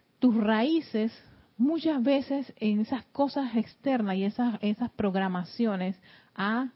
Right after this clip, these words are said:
tu magna y poderosa presencia yo soy. Y a medida que uno va avanzando, eso hace que uno vaya desarrollando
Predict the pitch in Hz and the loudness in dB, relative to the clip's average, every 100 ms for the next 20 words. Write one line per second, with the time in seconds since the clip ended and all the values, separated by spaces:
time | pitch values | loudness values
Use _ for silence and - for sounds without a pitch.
0 | _ _ - 185 180 208 220 226 220 180 | _ _ -4 -2 0 0 2 2 2 -2
1 | 175 196 170 - 185 175 180 180 170 160 | -2 -4 -4 -6 -6 -6 -4 -6 -6 -8
2 | - 165 151 151 _ - _ 185 175 196 | -10 -10 -10 -12 _ -20 _ -6 -2 0
3 | 220 220 208 214 208 202 202 240 208 170 | 0 0 0 0 0 -2 -2 -2 -2 -4
4 | - 202 196 208 196 - 202 - 202 226 | -6 -4 -4 -2 -4 -4 -8 -4 -6 -6
5 | _ - - _ - 196 202 196 196 - | _ -20 -20 _ -4 0 0 -4 -14 -20
6 | - 196 185 208 226 214 185 185 165 170 | -16 -12 -2 0 2 0 -2 -4 -2 -2
7 | 185 185 185 185 | -2 -2 -2 -4